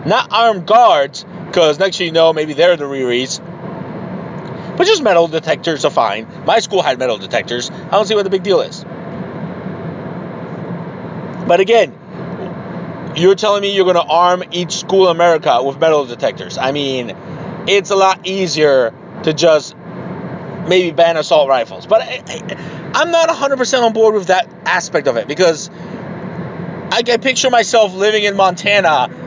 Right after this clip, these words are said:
and having nothing to fucking do. Um, I may very well wanna grab a bunch of pumpkins, line 'em up on stilts or whatever, and just grab my A K forty-seven and just go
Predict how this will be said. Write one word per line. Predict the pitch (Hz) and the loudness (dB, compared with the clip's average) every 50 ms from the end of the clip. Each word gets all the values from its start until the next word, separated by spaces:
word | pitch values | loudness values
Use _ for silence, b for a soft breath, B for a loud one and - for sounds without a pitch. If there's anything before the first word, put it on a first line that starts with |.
| - - - | -12 -6 -2
and | 160 180 | 0 2
having | 196 190 190 185 175 170 | 2 2 2 -2 -2 0
nothing | 180 202 196 196 220 196 | 2 2 2 2 0 -2
to | 185 180 | -2 -2
fucking | - - 175 175 - 180 170 165 | 0 -2 -2 -2 -2 -4 0 4
do. | 190 196 190 175 143 135 123 113 B B B B B B - - | 4 6 6 4 2 0 -4 -6 B B B B B B 0 2
Um, | 165 165 165 165 165 151 151 - - - | 4 6 6 6 6 4 0 -6 -8 -2
I | - 170 208 233 233 | 0 2 2 2 4
may | 233 233 233 226 | 4 4 4 4
very | 226 226 226 214 | 4 6 6 6
well | 214 214 233 240 226 208 190 185 180 175 - - - - - | 6 6 8 8 8 8 8 8 6 4 0 -8 -14 -2 0
wanna | 185 196 202 190 | 2 2 2 2
grab | 170 185 208 214 220 208 | 2 2 2 4 2 2
a | 208 | 0
bunch | 214 214 - | -2 -2 -2
of | 180 180 | -2 0
pumpkins, | 196 220 233 190 - 190 180 180 180 - 185 - | 0 0 0 2 0 0 0 0 -2 -6 -8 -2
line | 160 180 185 196 202 190 | 0 2 2 2 2 2
'em | 180 190 | 4 4
up | 196 202 202 185 196 - | 6 6 4 4 2 0
on | 165 175 175 170 160 | 2 4 4 4 2
stilts | - - - - 226 214 208 190 - | -2 -4 0 4 4 4 4 2 0
or | 185 170 | 2 4
whatever, | 165 165 165 165 160 156 156 160 156 B B B B B | 4 6 6 6 4 4 2 0 -2 B B B B B
and | - 151 165 | 0 0 0
just | 165 175 160 - | 0 -2 -2 2
grab | 160 170 180 202 208 196 | 4 6 6 6 4 4
my | 185 175 170 175 - | 4 4 4 4 2
A | 175 185 185 | 0 -2 -2
K | 175 202 202 185 | 0 0 0 0
forty-seven | 190 196 190 180 175 - 226 208 196 185 170 | 2 0 0 0 0 2 2 2 2 2 0
and | 160 | -2
just | 156 151 - | -6 -4 2
go | 180 170 156 | 4 4 4